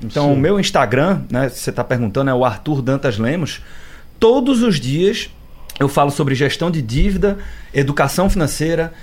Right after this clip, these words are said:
Speaker 1: investimentos e empreendedorismo. Então, tudo que tá dentro do universo da educação financeira empreendedora,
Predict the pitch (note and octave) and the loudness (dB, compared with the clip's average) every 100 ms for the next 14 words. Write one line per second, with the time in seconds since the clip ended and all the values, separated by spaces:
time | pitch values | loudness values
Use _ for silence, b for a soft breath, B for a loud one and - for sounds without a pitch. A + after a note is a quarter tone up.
0 | B C#3+ A#2+ F3 - C#3+ C#3 D#3 D3 C#3+ | B 0 2 2 2 0 0 -2 -4 -4
1 | D#3 D3+ D3 C#3+ A#2+ D3 D#3 D3+ D#3+ A#3 | -2 0 0 0 0 0 -2 -4 -6 -8
2 | A#3 G#3+ E3 - D3+ C#3+ C3 B2+ C3+ C3+ | -4 -4 -2 -4 -2 0 0 -2 -4 -4
3 | D3+ D3+ D3+ C#3+ C3 C3 C#3 C#3 A2+ C3+ | -6 -6 -6 -4 -6 -4 -2 -2 -2 -2